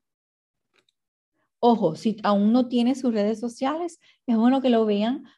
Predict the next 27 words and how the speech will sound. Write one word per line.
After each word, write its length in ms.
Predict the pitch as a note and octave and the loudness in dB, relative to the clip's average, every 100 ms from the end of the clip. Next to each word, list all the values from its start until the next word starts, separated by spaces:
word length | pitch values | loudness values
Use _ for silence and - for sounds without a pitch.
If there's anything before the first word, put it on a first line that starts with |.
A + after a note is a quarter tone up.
| - | -8
porque 180 | A3 G#3+ | -2 -2
siempre 420 | G#3+ B3 C#4 D4 | 0 -2 -2 -4
pueden 360 | C#4+ G#3+ G#3+ G3+ | -2 -2 0 -2
volver 380 | G3 A#3 C4+ - | -2 -2 -4 -4
y 80 | G#3 | -4
agregar 380 | F3+ E3 D3+ | -2 -4 -4
esta 160 | E3 E3+ | -4 -6
información. 680 | F3 - D#3 C#3+ C#3+ - - _ _ _ _ _ _ - | -10 -8 -8 -8 -12 -20 -20 _ _ _ _ _ _ -6
En 160 | F#3 F#3 | -4 -4
Facebook, 680 | - D#3+ E3 - D#4+ F4 - - | -2 -2 -2 -2 -2 -2 -12 -4
llego 240 | F#3 E3+ | 0 2
a 60 | G3 | 0
mi 140 | G3+ | 0
página 580 | G3 E3+ F3+ F#3+ B3 - _ _ _ | -2 -2 -4 -4 -6 -8 _ _ _
de 160 | F#3 F3 | -6 -2
negocio, 680 | E3+ E3+ F3 F3 C#4+ F4 _ _ _ _ _ _ _ _ _ _ _ _ _ _ _ - | 0 2 0 -2 -10 -10 _ _ _ _ _ _ _ _ _ _ _ _ _ _ _ -2
copio 560 | G3+ F#3+ A#3 D4 G4+ _ _ _ _ _ _ _ _ - | 0 2 2 0 -2 _ _ _ _ _ _ _ _ -2
el 160 | F#3+ | -2
vínculo 420 | F3 F3+ F3+ G3 | -2 -6 -2 0
a 60 | F#3 | 0
mi 140 | F3 | -2
página, 600 | F3 C4+ C#4+ D4 C#4 C4+ - _ _ _ _ _ _ _ _ _ F3+ | 0 0 0 -2 -2 -4 -10 _ _ _ _ _ _ _ _ _ -2
vuelvo 300 | F#3 F3 G3+ | 0 2 2
a 40 | |
Matrix. 760 | G#3 F3+ F#3 C4 D4+ - - _ _ _ _ _ _ _ _ _ _ - | 0 -2 -6 -8 -8 -12 -20 _ _ _ _ _ _ _ _ _ _ -10
Lo 200 | E3+ D#3+ | -6 -4
pego. 480 | D3+ C3+ C#3 A3+ | -2 -4 -2 -4